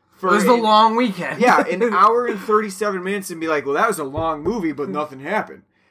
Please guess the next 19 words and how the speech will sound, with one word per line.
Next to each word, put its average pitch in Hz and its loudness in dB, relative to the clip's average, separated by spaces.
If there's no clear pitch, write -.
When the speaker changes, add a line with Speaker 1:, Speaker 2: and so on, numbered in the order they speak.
Speaker 1:
But 196 4
at 208 0
the 202 -6
same 233 -6
time, 247 0
a 170 0
lot 170 2
does 233 0
happen. - -8
And 175 -4
you 196 0
kind 285 -2
of 202 -4
don't 208 0
realize 185 2
that 135 0
until 139 -4
you 175 -4
really 208 -4